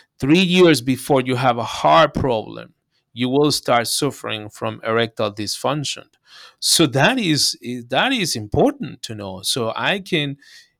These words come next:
use this sign of blood flow to the penis as a proxy for blood flow to the heart.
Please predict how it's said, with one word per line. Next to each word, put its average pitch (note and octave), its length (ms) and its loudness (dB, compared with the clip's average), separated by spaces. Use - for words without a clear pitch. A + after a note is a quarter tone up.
use E3+ 600 2
this D3+ 500 -2
sign B2+ 800 0
of A2 800 -2
blood D3 500 0
flow B2+ 400 4
to A#2+ 160 -10
the A2 140 -10
penis C3 580 -4
as B2+ 340 0
a A#2+ 60 -4
proxy D#3+ 580 0
for B2 280 -2
blood C#3+ 340 2
flow C#3 240 0
to C#3+ 160 -4
the D3+ 220 0
heart. A3+ 500 2